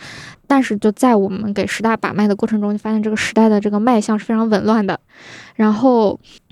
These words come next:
嗯，是可能会有一些擅长把脉的人，同时把到了脉，也能跟着这个紊乱的脉象活跃的人。但是我们明显，嗯，不是这种类型。可能我们更擅长去做一些永恒的，甚至是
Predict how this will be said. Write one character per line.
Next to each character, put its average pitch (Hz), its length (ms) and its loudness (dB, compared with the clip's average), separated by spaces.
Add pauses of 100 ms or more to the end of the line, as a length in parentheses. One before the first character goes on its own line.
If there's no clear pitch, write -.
(120)
嗯， 208 440 0
是 - 280 2
可 - 200 -2
能 202 140 -6
会 277 160 4
有 196 60 4
一 196 100 0
些 214 200 0
擅 262 240 0
长 - 240 -8
把 - 180 -6
脉 220 180 0
的 196 80 2
人， 196 220 -2
同 214 200 -4
时 208 160 -4
把 - 180 -4
到 208 140 -2
了 208 100 0
脉， 220 220 0
也 196 140 0
能 196 160 -4
跟 226 120 0
着 220 120 0
这 214 80 -2
个 208 100 0
紊 196 160 -2
乱 214 160 0
的 202 100 -4
脉 208 240 -2
象 208 280 -2
活 - 220 -8
跃 294 140 2
的 226 120 -4
人。 - 100 -8 (140)
但 233 120 -2
是 220 140 -4
我 196 140 0
们 202 160 -2
明 196 200 -2
显， 220 240 -6 (360)
嗯， 202 180 -2
不 202 140 0
是 233 100 0
这 233 100 0
种 208 160 0
类 233 140 6
型。 214 260 -8 (120)
可 214 120 -8
能 214 120 -2
我 202 100 -2
们 190 180 -4
更 226 160 -2
擅 226 240 -2
长 208 220 -4
去 214 160 -6
做 208 240 -4
一 208 140 -4
些 220 320 -4 (200)
永 202 140 0
恒 190 340 -4
的， 247 140 0 (320)
甚 233 240 -2
至 180 140 -4
是 196 440 -4